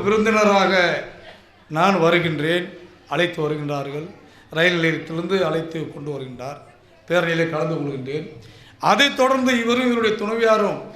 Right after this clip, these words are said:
இவர் அயல்நாட்டுக்கு செல்கின்ற பொழுது பாட்டாளி தலைமை அலுவலகத்துக்கு வந்து மார்க்கத்தை எடுத்து சொல்றாங்க, சமுதாய பாதிப்பை எடுத்து சொல்றாங்க.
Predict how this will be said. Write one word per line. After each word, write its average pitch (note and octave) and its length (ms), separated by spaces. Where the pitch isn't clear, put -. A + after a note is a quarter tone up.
இவர் F#3+ 200
அயல்நாட்டுக்கு G3+ 640
செல்கின்ற G3 420
பொழுது G#3 300
பாட்டாளி G3+ 460
தலைமை G3+ 320
அலுவலகத்துக்கு G3 580
வந்து F3+ 220
மார்க்கத்தை F3+ 480
எடுத்து E3 220
சொல்றாங்க, D#3 480
சமுதாய F3 480
பாதிப்பை E3+ 400
எடுத்து D3 220
சொல்றாங்க. C#3 440